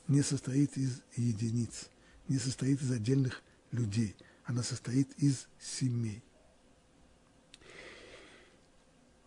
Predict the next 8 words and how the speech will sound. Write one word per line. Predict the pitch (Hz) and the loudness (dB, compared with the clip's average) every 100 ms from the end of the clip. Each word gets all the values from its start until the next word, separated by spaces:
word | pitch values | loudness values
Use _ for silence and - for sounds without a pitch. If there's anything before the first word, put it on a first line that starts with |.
| - - | -20 10
И | 214 | 12
поскольку | 165 180 - 214 208 180 | 12 12 12 12 12 12
здесь | 156 185 151 | 12 12 12
речь | 180 151 | 12 12
идет | 156 180 175 | 12 12 12
о | |
национальных | 170 151 156 165 175 160 | 12 12 12 12 12 12
интересах, | 156 131 120 110 107 90 | 10 8 4 0 -4 -8